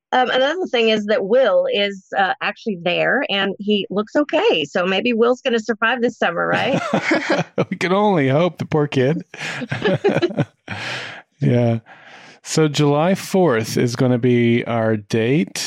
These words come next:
Speaker 2: So that's good. So that means now that we have a date for season three, we can plan the rest of our off-season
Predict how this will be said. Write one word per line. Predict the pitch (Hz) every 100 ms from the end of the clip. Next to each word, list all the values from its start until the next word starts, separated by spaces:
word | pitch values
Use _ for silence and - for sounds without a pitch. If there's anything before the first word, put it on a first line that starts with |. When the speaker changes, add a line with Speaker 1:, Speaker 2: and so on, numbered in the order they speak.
| -
Speaker 2:
So | - -
that's | 117 123 127 -
good. | - 117 117
So | - 139 127
that | 131 143
means | 156 147 143 127
now | 131 127 139
that | 139
we | 131 127
have | 127 135 127
a | 117
date | 110 123 123 131
for | - - 131 139 131
season | 120 127 123 117 110
three, | 123 156 175 123 110 107 - - - -
we | 117 127 147
can | - 127 107 104 101 101 101 104 -
plan | - 117 104 101
the | 101
rest | 104 104 110
of |
our | 101 98 98
off-season | 104 104 - 117 107 101 95 95 -